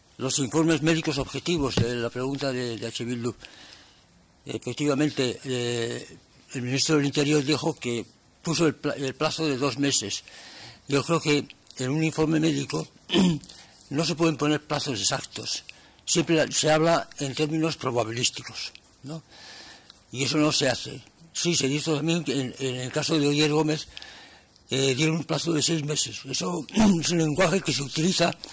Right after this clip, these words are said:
<clears throat> pero que, pero que no, no es lo correcto. Yo,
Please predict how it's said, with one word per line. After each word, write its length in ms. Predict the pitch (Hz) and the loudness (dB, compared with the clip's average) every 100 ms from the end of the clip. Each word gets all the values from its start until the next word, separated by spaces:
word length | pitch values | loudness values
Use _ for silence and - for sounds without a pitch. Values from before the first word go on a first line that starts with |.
| - - - - - | -16 -16 -14 -14 -8
<clears throat> 500 | 233 247 226 175 - | 2 6 8 6 2
pero 240 | 175 170 165 | 4 4 6
que, 500 | 165 147 139 110 98 - - - - - - - - | 6 6 4 2 -6 -12 -20 -20 -20 -20 -20 -20 -6
pero 200 | - 143 | 4 4
que 100 | 147 | 6
no, 200 | 147 165 | 6 6
no 160 | 135 180 | 6 4
es 60 | 160 | 4
lo 120 | 139 | 2
correcto. 480 | 131 123 - - - - - - | 2 0 -2 -8 -10 -18 -20 -10
Yo, 380 | 127 151 175 131 | 2 6 6 4